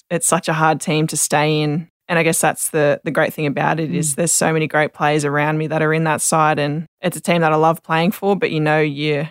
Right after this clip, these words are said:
Speaker 1: I guess your spot's never cemented,
Speaker 2: Mm.
Speaker 1: um, unless you keep performing. So that's something that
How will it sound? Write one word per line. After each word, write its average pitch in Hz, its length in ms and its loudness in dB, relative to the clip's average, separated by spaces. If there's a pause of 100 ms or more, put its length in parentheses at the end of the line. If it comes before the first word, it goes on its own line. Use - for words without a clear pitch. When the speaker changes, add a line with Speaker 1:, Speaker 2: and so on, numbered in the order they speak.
(200)
Speaker 1:
I 175 60 -8
guess - 320 -6
your 165 120 -10
spot's - 320 -2
never 160 200 0
cemented, 180 640 0
Speaker 2:
Mm. 190 120 -4
Speaker 1:
um, 156 420 -2
unless 160 280 0
you - 40 -8
keep - 240 -4
performing. 180 480 -2
So 151 420 2 (640)
that's 185 160 -2
something 180 280 2
that 165 320 0